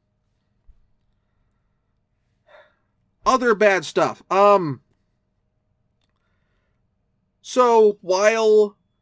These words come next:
the Nintendo press briefing was very good, it's a very good selection of games and some really good humor for the new, um,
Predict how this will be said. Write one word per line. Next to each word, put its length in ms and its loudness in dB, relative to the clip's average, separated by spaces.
the 520 -12
Nintendo 440 -4
press 220 -10
briefing 460 -6
was 260 -10
very 440 -2
good, 200 -12
it's 140 -16
a 60 -14
very 240 -4
good 140 -4
selection 320 -8
of 60 -14
games 260 -8
and 100 -10
some 140 -10
really 200 -8
good 140 -12
humor 380 -6
for 160 -10
the 100 -12
new, 320 -8
um, 600 -6